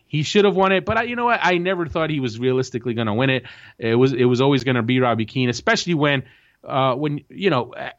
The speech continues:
the way it's broken down, uh, media vote, players vote, uh, front office people vote, and usually the players in the front office people vote early. They, it's not like they're voting at the very end of the season. They're voting, you know,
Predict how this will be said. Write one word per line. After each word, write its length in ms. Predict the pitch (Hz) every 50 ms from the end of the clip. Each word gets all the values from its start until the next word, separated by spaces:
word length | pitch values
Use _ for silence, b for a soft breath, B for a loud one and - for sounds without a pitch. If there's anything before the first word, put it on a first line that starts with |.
| - -
the 140 | 160 139 165
way 240 | 165 190 196 190 180
it's 140 | 151 -
broken 320 | - 180 175 - 170 147 139
down, 240 | 143 139 139 131 123
uh, 100 | - 107
media 380 | 123 143 165 190 180 185 180 165
vote, 440 | 139 147 156 156 156 147 127 - -
players 340 | - 156 147 151 151 143 120
vote, 420 | 120 135 139 139 135 131 - - _
uh, 240 | 139 120 113 110 107
front 220 | 104 - 147 135
office 260 | 135 139 135 - 131 -
people 300 | - 160 143 143 135 120
vote, 320 | 113 127 127 127 117 - b b b b b b -
and 220 | 131 135 143 147
usually 320 | 196 254 240 196 202 170 156
the 80 | 135
players 320 | 135 - 175 175 170 156 147
in 80 | 135
the 40 | 139
front 200 | 135 - 147 143
office 260 | 135 135 - 143 131
people 380 | - 147 131 135 131 123 - 123
vote 340 | 110 143 139 139 123 - - -
early. 400 | 156 147 160 160 160 156 151 117
They, 120 | 131 156
it's 200 | - 151 147 -
not 80 | 240 233
like 160 | 196 175 -
they're 140 | 220 202 170
voting 360 | 131 170 185 185 175 160 143
at 80 | 135 -
the 80 | 151
very 340 | 127 123 147 151 143 131 131
end 200 | 139 151 151 135
of 80 | 120 101
the 60 | 98
season. 380 | - - 185 180 135 107 95 b b b b b b b
They're 160 | - 170 180
voting, 420 | 165 160 165 165 151 143 139 139 131 135
you 240 | - 117 127 165 165
know, 240 | 131 110 104 101